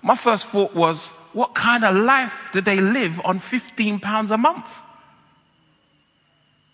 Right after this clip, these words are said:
And so we do have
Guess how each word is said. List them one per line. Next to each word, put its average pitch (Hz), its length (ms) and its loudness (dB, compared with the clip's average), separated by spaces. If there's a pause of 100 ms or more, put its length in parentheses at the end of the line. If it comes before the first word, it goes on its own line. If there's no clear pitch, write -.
(3000)
And 117 100 -4
so 135 140 -4
we 127 120 0
do 143 200 0
have 127 440 -4